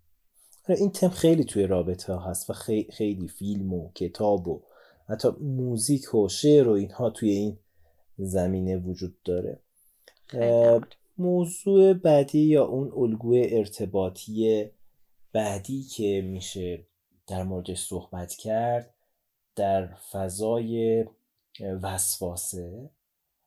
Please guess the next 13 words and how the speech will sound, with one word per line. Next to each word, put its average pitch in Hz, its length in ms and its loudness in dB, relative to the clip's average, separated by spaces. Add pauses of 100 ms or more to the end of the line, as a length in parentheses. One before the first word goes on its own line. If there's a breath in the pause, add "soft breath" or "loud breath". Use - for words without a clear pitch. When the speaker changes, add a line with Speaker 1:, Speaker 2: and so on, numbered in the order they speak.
(160)
Speaker 1:
که 120 640 -4 (340)
وسواس، 156 800 -6 (1600 loud breath)
جایی 190 200 2
من 175 200 0
نوشتم 139 680 -4
وسواس 135 920 4 (1000)
والد 117 520 6
سختگیریه 104 1500 -2
که - 120 -4
هیچ 113 260 -2
جوره 117 380 2 (360 soft breath)
قانع 104 360 4
نمیشه. 92 560 -6